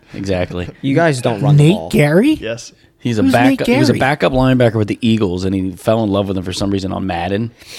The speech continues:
Speaker 1: 'cause he was a good linebacker on Madden. So Nick loves him. So then the Eagles cut him 'cause he's trash.
Speaker 4: I love him in real
Speaker 1: And he's
Speaker 4: life,
Speaker 1: bounced
Speaker 4: too.
Speaker 1: around in so many
Speaker 4: No,
Speaker 1: different
Speaker 4: he did
Speaker 1: teams.
Speaker 4: not bounce around.
Speaker 1: Yep.
Speaker 4: He only went to the Niners and then got cut, and he's been unemployed for the past two years.
Speaker 1: No, he signed on to somebody else's practice squad
Speaker 4: The, I think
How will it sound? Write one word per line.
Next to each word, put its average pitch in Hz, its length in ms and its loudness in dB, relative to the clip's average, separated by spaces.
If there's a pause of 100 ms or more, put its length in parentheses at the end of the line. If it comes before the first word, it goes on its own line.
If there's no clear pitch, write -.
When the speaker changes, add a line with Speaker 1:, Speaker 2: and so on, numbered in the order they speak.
(180)
Speaker 1:
'cause 104 100 -4
he 101 60 -2
was 98 100 -4
a 95 60 -4
good 104 180 -2
linebacker 101 500 -2
on 98 120 -2
Madden. 95 340 -4
So 101 80 -6
Nick 101 240 -4
loves 98 300 0
him. 95 100 -2
So 95 140 -6
then 98 100 -2
the 98 180 -4
Eagles 123 200 0
cut 120 240 0
him 95 100 -2
'cause 90 160 -8
he's 95 140 -6
trash. - 560 -4
Speaker 4:
I 147 60 -6
love 165 220 -2
him 208 140 -2
in 143 100 -2
real 143 140 0
Speaker 1:
And 110 100 2
he's 110 120 0
Speaker 4:
life, 117 80 -10
Speaker 1:
bounced 127 380 0
Speaker 4:
too. 120 120 2
Speaker 1:
around 117 600 0
in 104 180 -2
so 120 160 0
many 113 160 2
Speaker 4:
No, 139 60 4 (140)
Speaker 1:
different 175 200 2
Speaker 4:
he 107 120 2
did 107 80 2
Speaker 1:
teams. 113 100 2
Speaker 4:
not 180 200 2
bounce 147 280 0
around. 113 500 -8
Speaker 1:
Yep. 107 240 0
Speaker 4:
He 139 140 -4
only 185 320 0
went 185 240 -4
to 202 40 -10
the 190 80 -6
Niners 175 440 -6
and 131 120 -8
then 131 120 -8
got 135 180 -8
cut, 156 200 -8
and - 80 -14
he's 123 100 -10
been 127 160 -8
unemployed 135 460 -6
for - 80 -14
the 117 60 -10
past 113 240 -12
two 113 100 -12
years. - 180 -14
Speaker 1:
No, 92 220 0
he 110 120 -2
signed 107 320 2
on 101 80 0
to 95 80 -6
somebody 110 240 0
else's 101 240 -2
practice 143 400 0
squad 90 460 -4
Speaker 4:
The, 117 160 -8
I 120 80 -6
think 143 200 -12